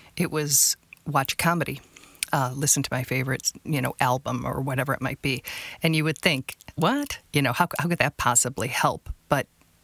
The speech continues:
it does. And is it the distraction? Is it just moving on with your life? Tell me why it helps.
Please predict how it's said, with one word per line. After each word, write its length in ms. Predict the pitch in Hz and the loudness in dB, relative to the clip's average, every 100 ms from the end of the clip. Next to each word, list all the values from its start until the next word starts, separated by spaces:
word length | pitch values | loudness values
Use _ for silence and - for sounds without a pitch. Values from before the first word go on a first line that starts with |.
| _ - | _ -4
it 140 | 156 - | -2 0
does. 360 | 202 151 - | 0 2 4
And 100 | 156 | 4
is 140 | 147 160 | 4 2
it 100 | - | 2
the 100 | 151 | 0
distraction? 840 | 127 - - 127 175 - 240 240 - | 2 2 2 0 2 2 0 0 0
Is 180 | 160 147 | 2 2
it 100 | - | 2
just 240 | 151 170 | 2 2
moving 240 | 156 156 | 2 2
on 120 | 147 147 | 2 2
with 180 | 143 | 0
your 80 | 135 | 0
life? 400 | 127 127 220 - - | 2 2 0 -4 -2
Tell 160 | 190 196 | 0 0
me 220 | 208 202 - | -2 -4 -6
why 280 | 175 175 180 | 0 2 2
it 180 | 240 185 | 0 0
helps. 440 | 123 - - - | -2 0 0 0